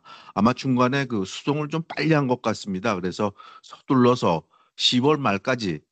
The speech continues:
최소 팔천 명 이상의 병력이 지금 러시아에 도착을 했고요. 이들은 그 블라디보스토크 인근 훈련장에서, 어, 러시아제 군복,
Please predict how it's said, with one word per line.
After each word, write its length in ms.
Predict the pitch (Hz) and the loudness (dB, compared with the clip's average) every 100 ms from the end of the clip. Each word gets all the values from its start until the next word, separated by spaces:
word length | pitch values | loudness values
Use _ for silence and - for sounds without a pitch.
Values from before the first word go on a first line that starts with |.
| _ _ | _ _
최소 340 | - 117 120 120 | -2 0 0 -2
팔천 420 | - 185 - 151 | -6 -8 -4 -2
명 160 | 151 143 | 0 2
이상의 320 | 113 120 117 | 4 2 2
병력이 560 | 107 101 104 104 104 98 | 0 -2 0 0 0 -2
지금 220 | 104 101 | 0 2
러시아에 560 | 95 95 98 92 87 | 4 2 2 0 -2
도착을 480 | 85 92 - 85 80 | -4 -10 -8 -6 -4
했고요. 320 | 73 - 104 73 _ - - - | -6 -8 -6 -6 _ -20 -20 -6
이들은 480 | - 120 123 156 165 | 2 4 4 2 -2
그 200 | 123 101 - | -2 -2 -2
블라디보스토크 880 | 123 131 123 117 117 - 123 - | 2 2 2 -4 -8 -10 -14 -8
인근 320 | 147 123 127 123 | -6 -2 -2 -2
훈련장에서, 800 | 117 113 104 95 98 107 87 78 _ _ _ - | 0 2 2 0 -2 0 0 0 _ _ _ -2
어, 260 | 98 92 92 | 2 4 4
러시아제 720 | 107 110 110 113 104 - 143 - | 4 4 2 -2 -2 -4 -6 -6
군복, 520 | 123 120 104 78 | -4 0 0 0